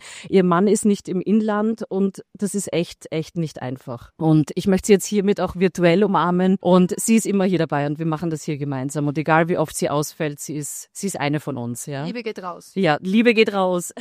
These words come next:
Speaker 1: <laughs> Und jetzt herzlich willkommen, Natascha. Du bist unsere erste Gästin, die zum zweiten Mal hier ist. Nicht hier physisch, sondern im Podcast.
Speaker 2: Mhm.
Speaker 1: Ich habe heute in der Früh die Podcast, äh, Folge nochmal gehört, um mich einzugrooven.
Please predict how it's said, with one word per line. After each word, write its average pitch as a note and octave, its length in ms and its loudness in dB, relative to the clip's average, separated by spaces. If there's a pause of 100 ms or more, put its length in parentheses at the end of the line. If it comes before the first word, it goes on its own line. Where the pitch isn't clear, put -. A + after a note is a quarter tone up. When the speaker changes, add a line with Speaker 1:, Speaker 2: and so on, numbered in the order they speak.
(180)
Speaker 1:
<laughs> D4 260 -10
Und B3+ 180 6
jetzt D4+ 180 4
herzlich C#4+ 400 2
willkommen, G#3+ 380 2
Natascha. F3+ 420 0
Du F#3+ 80 -2
bist B3 200 2
unsere C4 360 4
erste C4+ 480 0
Gästin, A3+ 500 0
die G#3+ 120 -2
zum A3 220 -2
zweiten F#3+ 520 0
Mal C3+ 200 0
hier C#3+ 280 -2
ist. F3+ 400 -6
Nicht D3+ 240 -2
hier D#3+ 220 0
physisch, F#3 460 -4
sondern E3 280 -4
im D#3+ 160 -4
Podcast. D#3+ 640 -2
Speaker 2:
Mhm. - 300 -20
Speaker 1:
Ich F3+ 140 2
habe - 140 2
heute G#3+ 240 4
in C4 80 4
der C4+ 80 2
Früh A3 200 -2
die G#3 100 -2
Podcast, - 540 -6
äh, D3+ 240 0
Folge D#3+ 360 -2
nochmal D#3+ 320 0
gehört, E3 340 0
um F3+ 100 0
mich F3+ 200 0
einzugrooven. D#3 800 0